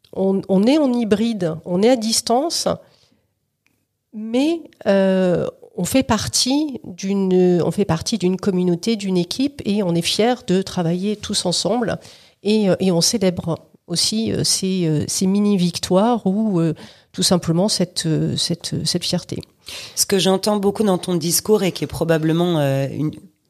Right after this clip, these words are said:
Speaker 2: une partie forte de la culture de Worldline, c'est la bienveillance.
Speaker 1: Oui.
Speaker 2: Euh, c'est, euh, c'est, c'est inscrit dans, dans, dans les gènes de cette entreprise ou c'est quelque chose qui, qui a émergé avec, euh,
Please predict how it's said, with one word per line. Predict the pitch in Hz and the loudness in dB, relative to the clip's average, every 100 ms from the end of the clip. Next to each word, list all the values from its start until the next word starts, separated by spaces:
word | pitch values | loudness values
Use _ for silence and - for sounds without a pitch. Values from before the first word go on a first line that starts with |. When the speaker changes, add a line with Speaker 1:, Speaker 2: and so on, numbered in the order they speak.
| 208 - | -20 -20
Speaker 2:
une | 135 139 131 135 | -18 -16 -18 -12
partie | 156 143 - 151 | -10 -6 -4 -2
forte | - 185 175 | 2 2 2
de | 160 | 2
la | 151 | 2
culture | 151 165 - 165 | 0 -6 -2 -2
de | 151 | 0
Worldline, | 147 147 165 202 208 | 0 0 2 2 2
c'est | - 165 | 0 0
la | 151 | 0
bienveillance. | 147 143 139 139 156 - - _ - 233 | 0 -2 -2 -2 -2 -4 -6 _ -10 -6
Speaker 1:
Oui. | 185 - - _ 160 | -6 -6 -10 _ -2
Speaker 2:
Euh, | 151 147 147 143 143 143 - - - | 0 0 -2 -2 -2 -4 -8 -14 -4
c'est, | - - - 170 160 | 0 2 2 2 4
euh, | 151 147 147 139 - 160 | 4 2 2 -2 -4 -4
c'est, | - 185 170 | -2 0 2
c'est | - | 4
inscrit | 170 175 - - 220 | 4 2 -2 -4 -2
dans, | 196 175 165 156 | 0 2 2 0
dans, | 160 156 156 | 0 0 0
dans | 156 | 0
les | 156 | 0
gènes | 156 185 | 0 0
de | 170 | 0
cette | 170 165 | -2 -2
entreprise | 160 - 170 - 247 214 | -2 -4 -6 -2 -2 -2
ou | |
c'est | 180 156 | -2 -2
quelque | 165 160 | -2 -2
chose | 160 185 - | -2 -2 -4
qui, | - 175 165 160 | -4 -6 -4 -4
qui | 156 | 0
a | 151 | 2
émergé | 156 151 160 156 170 170 | 2 2 0 0 2 2
avec, | 147 147 151 | 2 0 -4
euh, | 143 139 139 | -2 0 -2